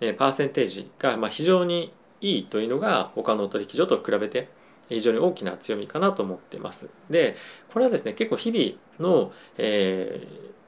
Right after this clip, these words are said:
なんていうんですか、マーケット環境によって変わるんですけれども、まあ、長期で見てみると、まあ、非常に安定したいいレートで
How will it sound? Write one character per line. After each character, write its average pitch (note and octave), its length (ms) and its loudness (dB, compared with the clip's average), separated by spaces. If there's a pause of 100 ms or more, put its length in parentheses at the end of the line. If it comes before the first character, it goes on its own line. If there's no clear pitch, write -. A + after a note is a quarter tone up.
(120)
な A2+ 80 0
ん G2 60 -2
て - 60 -12
い - 0 -
う - 20 -14
ん - 20 -12
で - 20 -12
す - 100 -12
か、 C3 60 -4
マ B2 120 2
ー C#3+ 40 0
ケ C#3 100 4
ッ - 20 4
ト D3+ 80 2
環 D#3+ 180 2
境 G#2+ 140 0
に F#2+ 80 -6
よ E2+ 60 -12
っ - 20 -18
て G#2+ 280 -4
変 C3+ 100 2
わ D3 60 6
る D#3+ 120 6
ん D#3 40 0
で B2+ 80 0
す - 120 -8
け A#2+ 60 -2
れ A2 60 -2
ど B2 60 -2
も、 F#3+ 340 2 (240)
ま - 100 -2
あ、 - 20 -6
長 A#3+ 240 8
期 F3+ 120 -4
で D#3+ 100 2
見 D#3 120 -2
て D#3+ 100 -4
み D#3 140 2
る D3+ 100 0
と、 F#3 360 4 (260)
ま B2+ 80 2
あ、 - 20 2
非 B2+ 80 4
常 A#2 180 8
に A#2+ 140 -2
安 A2+ 220 0
定 A2+ 140 2
し - 100 -4
た D#3 180 4
い B2+ 140 2
い A2+ 60 4
レ G2+ 100 2
ー F#2 40 0
ト G2+ 120 0
で A#2+ 180 0